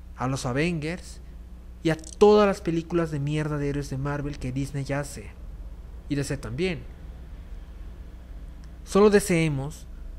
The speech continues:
que Rusia haga sus propios héroes y los transmita en, a la pantalla grande para que así haya una verdadera competencia de héroes rusos contra héroes gringos de mierda.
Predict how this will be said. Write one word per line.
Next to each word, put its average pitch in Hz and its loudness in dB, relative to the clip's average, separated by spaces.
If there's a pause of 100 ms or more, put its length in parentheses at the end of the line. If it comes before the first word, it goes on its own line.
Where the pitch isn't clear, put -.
(140)
que 139 2
Rusia 165 4
haga 143 4
sus - -6
propios 139 -6 (100)
héroes 147 2 (600)
y 156 2
los 151 2
transmita 156 -2 (140)
en, 135 -8
a 139 -2
la 139 -2
pantalla 147 -2
grande 135 -4
para 120 -8
que 120 -6
así - -8
haya 156 0
una 156 0
verdadera 127 -2
competencia 135 -4
de 120 -2
héroes 160 0
rusos 160 -6
contra 131 -4
héroes 151 -2
gringos 139 -2
de 113 -4
mierda. 110 -10